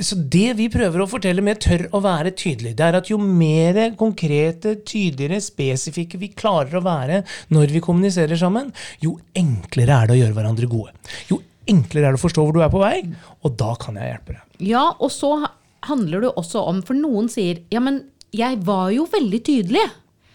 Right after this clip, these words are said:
Speaker 1: Mm.
Speaker 2: Og det kan godt hende at du var i ditt eget hode.
Speaker 1: Mm.
Speaker 2: Og da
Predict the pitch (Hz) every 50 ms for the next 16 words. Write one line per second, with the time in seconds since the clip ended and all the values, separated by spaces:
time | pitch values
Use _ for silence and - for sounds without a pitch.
0 | _ _ - 123 104 92 92 262 214 190 185 233 240 247 - 294 285 254 214 226
1 | 220 269 226 165 143 151 151 - _ _ - 185 202 - - - 220 196 185 180
2 | 208 208 185 143 - _ _ _ _ _ - 226 226 240 214 254 233 - - 233
3 | 208 165 196 - 240 220 180 151 185 196 - - _ _ - 170 139 110 92 85
4 | - - - - _ _ - 220 196 190 233